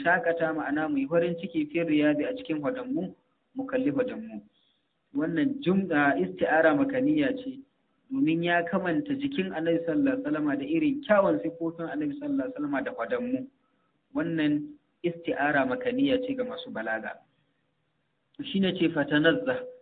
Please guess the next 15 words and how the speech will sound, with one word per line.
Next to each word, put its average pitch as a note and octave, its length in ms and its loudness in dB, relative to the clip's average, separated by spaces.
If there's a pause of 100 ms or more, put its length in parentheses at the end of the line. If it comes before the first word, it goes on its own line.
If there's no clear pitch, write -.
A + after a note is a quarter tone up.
(280)
ka - 80 -2
yi D#3+ 80 2
farin F#3+ 440 0
ciki G#3 480 2 (420)
fi F#3 180 -6
zatihi, E3+ 640 2
ga E3+ 140 10
zatin G3 420 4
jikin D3+ 320 -2
Annabi D#3 320 -2
sallallahu C#3 320 0
alaihi - 80 -6
wasallama, D3 560 4 (680)
wa F#3+ 100 2
ma'anihi, D3+ 840 8